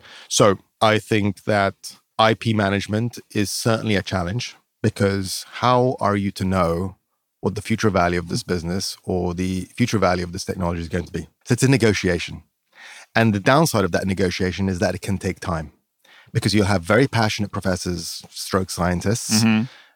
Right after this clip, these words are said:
Speaker 1: dealing with much more business-oriented people. They'll have to thrash it out. <laughs> So, so I think, I think, I think there's much, look, there is a lot more of an inclination towards
Speaker 2: Mm-hmm.
Speaker 1: standardization. Now, the good news is that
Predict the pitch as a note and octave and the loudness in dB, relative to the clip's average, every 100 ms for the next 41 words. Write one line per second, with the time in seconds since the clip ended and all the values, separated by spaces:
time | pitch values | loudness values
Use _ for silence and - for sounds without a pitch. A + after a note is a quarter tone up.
0 | _ _ _ G2+ G2+ A2 A2 G2+ G2 F#2+ | _ _ _ -6 0 2 4 4 2 2
1 | G#2 G#2+ - G#2 E2+ G#2+ G2+ F#2+ G#2 F#2+ | 0 0 0 0 2 0 2 2 4 4
2 | F2+ F2+ - F2+ - F#2+ B2+ - _ _ | 2 -2 -8 -8 -4 -4 -4 -8 _ _
3 | _ _ - A#2 B2+ - B2 A#2+ G#2+ C3 | _ _ 0 2 0 0 0 2 2 2
4 | - - - - - - - - F#3+ G3 | 0 -6 -6 -6 -6 -6 -2 2 6 6
5 | D#3+ - - - - - E3 D#3+ G#3+ G#3 | 6 -2 -14 -12 -4 4 6 6 4 4
6 | - _ - D3 F3+ E3+ - C3+ C#3 G3+ | -6 _ 0 2 4 2 2 0 4 4
7 | F3 B2+ C3+ - - _ C3+ A#2+ C3 B2 | 4 4 2 0 -10 _ 0 2 4 4
8 | A#2+ A#2 B2+ - C#3 B2+ A2+ A2 A2 - | 4 4 2 2 2 4 4 2 2 2
9 | G#2 G2 - B2 - G2 A#2 A#2 G#2 G2 | 2 0 0 -2 0 2 4 4 2 2
10 | F#2 F#2 F#2+ E2+ F2 F#2+ G#2 A2+ D3+ D#3 | 2 0 0 -2 -4 -2 0 2 4 6
11 | B2+ F#2 F#2 G2+ | 4 4 2 0